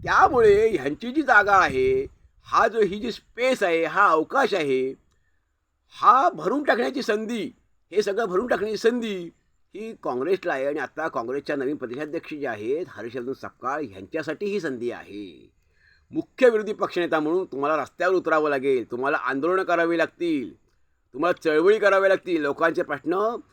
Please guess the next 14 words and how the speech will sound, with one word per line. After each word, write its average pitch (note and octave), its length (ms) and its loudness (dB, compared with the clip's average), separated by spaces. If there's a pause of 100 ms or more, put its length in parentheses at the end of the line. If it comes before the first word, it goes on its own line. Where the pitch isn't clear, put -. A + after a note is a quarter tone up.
(220)
तुम्हाला D#3+ 240 -2
हातात G#3 240 -2
घ्यावे G3 240 4
लागतील, F3 340 -2
त्यांना D#3+ 180 -2
न्याय E3+ 320 2
द्यावा A3 240 6
लागेल, G#3 400 6 (360)
त्यासाठी D#3+ 280 -4
रस्त्यावर G3 400 0
यावं G3+ 200 6
लागेल. G3 320 4 (720)
असं - 240 6
केलं F#3 560 2